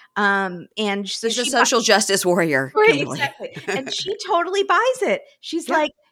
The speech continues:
Speaker 1: "You're right. Yeah, I need to be more understanding. You have really put in the work." And I was,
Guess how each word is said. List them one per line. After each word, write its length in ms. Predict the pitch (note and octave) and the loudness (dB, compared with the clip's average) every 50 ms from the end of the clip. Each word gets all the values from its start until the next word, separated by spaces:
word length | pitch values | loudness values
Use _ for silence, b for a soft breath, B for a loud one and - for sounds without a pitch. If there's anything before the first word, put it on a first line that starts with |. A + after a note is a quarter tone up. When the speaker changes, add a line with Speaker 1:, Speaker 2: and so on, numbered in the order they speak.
| _ _ | _ _
Speaker 1:
"You're 160 | - C4+ C4 | -10 -8 -8
right. 380 | B3 C4 C#4 D4 D4 C4 A3+ - _ _ _ _ _ - | -8 -8 -8 -6 -6 -6 -8 -10 _ _ _ _ _ -10
Yeah, 120 | G3+ A#3 - | -8 -6 -4
I 140 | - A#3 A#3 | -2 -2 -2
need 200 | A#3 B3 B3 A#3+ | -2 -2 -4 -6
to 80 | - C4 | -8 -10
be 140 | A3+ B3+ B3 | -8 -6 -4
more 180 | A#3+ A#3 A#3 | -2 -2 -2
understanding. 720 | - - A3+ G#3+ G#3+ - - - A#3+ A3+ A3+ A3+ G#3 F#3+ F3+ | -2 -2 -4 -4 -6 -10 -10 -8 -6 -4 -4 -4 -4 -6 -6
You 160 | G3+ G#3+ A3 | -6 -2 -2
have 160 | A#3 A3 G#3 | -2 -2 -2
really 260 | G3+ G#3 G3+ G#3+ G#3+ | -4 -4 -2 -2 -2
put 240 | G#3 G#3+ - C4 G#3+ | -4 -6 -6 -6 -4
in 160 | G#3 G3 G3+ | -4 -2 -2
the 80 | F#3+ F#3 | -4 -4
work." 440 | F3 G3+ G#3+ G3 F#3 - - _ _ b b b b b b b b - | -4 -4 -4 -4 -4 -6 -8 _ _ b b b b b b b b -6
And 520 | - G#3+ G#3+ A3 G#3+ A3 A3 G#3+ G#3 - - - _ _ _ _ | -4 -2 0 0 0 0 -2 -4 -8 -12 -16 -20 _ _ _ _
I 100 | - A3 | -18 -16
was, 160 | A3+ G#3+ - | -16 -16 -18